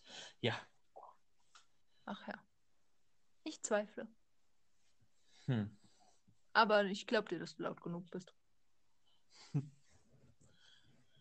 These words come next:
Speaker 2: Ja, freust du dich schon auf Samstag?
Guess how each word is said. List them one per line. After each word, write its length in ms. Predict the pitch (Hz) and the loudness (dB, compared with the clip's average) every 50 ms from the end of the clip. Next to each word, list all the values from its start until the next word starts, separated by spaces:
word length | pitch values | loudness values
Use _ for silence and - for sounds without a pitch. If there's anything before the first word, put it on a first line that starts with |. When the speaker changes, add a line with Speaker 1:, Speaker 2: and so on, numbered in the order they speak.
| - - - - - - - - - - - - - - - - _ - | -20 -20 -20 -20 -20 -20 -20 -20 -20 -20 -18 -18 -18 -18 -20 -16 _ 4
Speaker 2:
Ja, 180 | 262 254 190 | 6 6 6
freust 280 | - - - 208 196 - | 6 4 -2 -2 0 0
du 60 | 202 | 0
dich 100 | 214 202 | 0 0
schon 140 | - 214 185 | -2 -2 -2
auf 100 | - - | -2 -2
Samstag? 480 | - 170 156 - - 196 196 277 - | -4 -4 -4 -4 -2 -2 -2 -4 -4